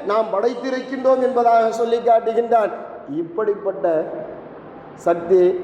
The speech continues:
இப்படிப்பட்ட நிகழ்வு நம்மவர்களுக்கும் வர வேண்டும் என்று சொன்னால், அந்த நல்லோர்களிடத்தில் எப்படிப்பட்ட ஈமான் இருந்ததோ,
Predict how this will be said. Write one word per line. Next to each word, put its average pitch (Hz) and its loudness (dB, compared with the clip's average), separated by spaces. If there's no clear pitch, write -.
இப்படிப்பட்ட 202 2
நிகழ்வு 202 2
நம்மவர்களுக்கும் 254 2
வர 233 4
வேண்டும் 240 4
என்று 208 0
சொன்னால், 208 0
அந்த 175 0
நல்லோர்களிடத்தில் 226 2
எப்படிப்பட்ட 226 -2
ஈமான் 247 2
இருந்ததோ, 208 4